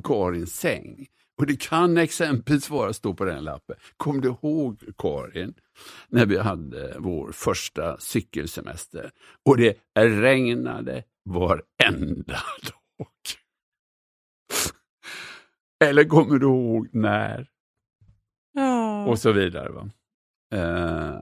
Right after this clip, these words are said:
Speaker 1: och det är fantastiskt att göra det.
Speaker 2: Mm, helt sant. Verkligen. Där är vi verkligen överens att tankens kraft, den är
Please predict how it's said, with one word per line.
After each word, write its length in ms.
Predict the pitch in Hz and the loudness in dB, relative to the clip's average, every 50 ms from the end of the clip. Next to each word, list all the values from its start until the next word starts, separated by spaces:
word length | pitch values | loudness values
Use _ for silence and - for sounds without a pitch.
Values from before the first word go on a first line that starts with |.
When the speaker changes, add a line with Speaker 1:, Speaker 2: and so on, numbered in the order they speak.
| - _ _ _ _ _ - | -16 _ _ _ _ _ -4
Speaker 1:
och 140 | 123 123 | -2 0
det 80 | 104 107 | 0 0
är 40 | 90 | 0
fantastiskt 640 | - 90 78 - - 76 76 - - - - - | 0 -4 -6 -6 -6 -8 -10 -10 -14 -16 -16 -16
att 100 | - - | -16 -16
göra 100 | - - | -16 -16
det. 100 | - - _ _ _ _ - 190 | -16 -18 _ _ _ _ -6 -4
Speaker 2:
Mm, 280 | 185 170 160 156 143 - _ _ _ _ _ _ | -4 -4 -6 -8 -12 -16 _ _ _ _ _ _
helt 300 | - 202 190 170 156 - | -6 -4 -4 -4 -6 -8
sant. 300 | - - 160 156 160 - _ _ _ _ _ _ | -12 -12 -12 -10 -12 -14 _ _ _ _ _ _
Verkligen. 600 | - 180 214 202 175 156 - - 180 175 - 185 - _ _ _ _ _ _ _ _ - - - - | -4 -2 -2 -2 -2 -6 -10 -12 -12 -12 -12 -14 -16 _ _ _ _ _ _ _ _ -20 -20 -20 -2
Där 180 | - 320 359 359 | 0 2 4 6
är 120 | 311 285 | 4 4
vi 100 | 247 240 | 2 2
verkligen 360 | 214 214 196 185 - 220 196 180 | 0 0 0 0 -2 -4 -4 -4
överens 360 | 165 180 175 170 165 - 196 | -4 -4 -4 -4 -4 -6 -8
att 100 | 196 - | -8 -4
tankens 480 | - 262 247 226 233 - 233 233 - | -4 -2 -2 -2 -2 -2 -4 -6 -6
kraft, 380 | - - 208 208 - - _ - - | -4 -2 -2 -2 -4 -6 _ -10 -2
den 240 | 196 208 202 196 185 | 0 0 0 0 0
är 300 | 180 175 175 170 190 | -2 -2 -2 -4 -6